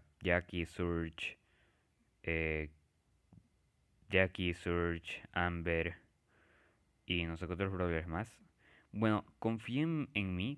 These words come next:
cuando les digo que nadie va a usar el segundo gadget de Surge. Básicamente porque es completamente inútil sin el gadget de la,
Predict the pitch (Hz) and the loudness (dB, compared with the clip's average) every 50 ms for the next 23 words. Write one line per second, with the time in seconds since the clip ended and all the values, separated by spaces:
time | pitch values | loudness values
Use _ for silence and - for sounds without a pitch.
0 | - - - 110 101 95 92 90 90 87 95 98 107 120 131 127 - - - 101 | -8 -6 -2 -2 0 2 0 0 0 0 -2 0 0 0 0 -2 -4 -2 0 0
1 | 92 98 107 120 135 139 139 139 131 - - 131 131 123 - 113 113 113 117 113 | 2 2 2 2 4 4 2 2 0 0 -2 -2 -2 -2 -2 -4 -2 -2 -2 -2
2 | 117 120 113 117 117 104 90 90 - - 95 87 80 - - - - - - - | -4 -4 -2 -2 -4 -2 -4 -6 -2 0 0 0 0 -2 -8 -14 -14 -14 -18 -20
3 | - - - - - - - - - _ - - 107 110 117 127 131 131 131 127 | -20 -20 -20 -20 -20 -20 -20 -20 -20 _ -8 0 0 2 4 4 4 2 2 0
4 | 139 127 127 120 110 104 - 101 101 - - 95 104 - - _ - - 117 110 | 0 -2 0 0 0 0 2 2 2 4 4 2 0 0 -2 _ -8 -4 -2 -2
5 | 107 98 - _ - 117 113 117 131 127 - 131 131 131 131 120 123 120 113 113 | -2 -2 -6 _ 0 2 2 2 2 0 0 -2 0 0 -2 -2 -2 -2 -2 -2
6 | 113 113 - 113 107 - 107 98 92 90 87 92 92 92 101 101 95 95 90 87 | -4 -4 -6 -10 -8 -6 -4 -2 -2 0 0 0 0 0 0 0 0 0 0 2
7 | 85 80 78 78 76 78 - | 2 2 0 0 -2 -4 -6